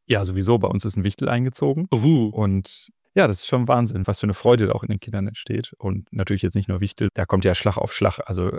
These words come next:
Speaker 1: Adventskalender ist interessant, der Nikolaus ist interessant.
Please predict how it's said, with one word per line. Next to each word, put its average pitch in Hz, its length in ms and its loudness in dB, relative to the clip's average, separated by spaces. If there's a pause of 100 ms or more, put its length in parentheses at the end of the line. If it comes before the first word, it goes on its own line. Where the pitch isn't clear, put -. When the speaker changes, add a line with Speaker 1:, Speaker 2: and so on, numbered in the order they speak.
Speaker 1:
Adventskalender 95 760 2
ist 98 120 -10
interessant, 92 580 -4
der 95 100 4
Nikolaus 92 460 2
ist 98 140 -6
interessant. 92 640 -2